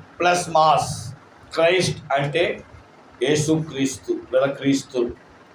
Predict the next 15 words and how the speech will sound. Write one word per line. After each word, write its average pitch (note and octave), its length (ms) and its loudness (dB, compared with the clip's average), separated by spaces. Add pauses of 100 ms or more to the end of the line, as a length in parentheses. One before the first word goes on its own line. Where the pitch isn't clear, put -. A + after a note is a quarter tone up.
(480)
మాస్ E3 400 4
అంటే D#3+ 220 2
ఆరాధన. C3 720 4 (840)
క్రిస్మస్ G#3+ 540 2
అంటే E3+ 640 4 (140)
కేక్ E3+ 260 0
కట్ D#3+ 200 0
చేయడం D#3 200 0
కాదు. C#3 480 2 (720)
క్రిస్మస్ G#3 460 2
అంటే G3 180 0
యేసు F#3+ 280 0
పుట్టాడు, F#3+ 320 2
యేసు F#3 220 2
పుట్టాడు, F3 520 2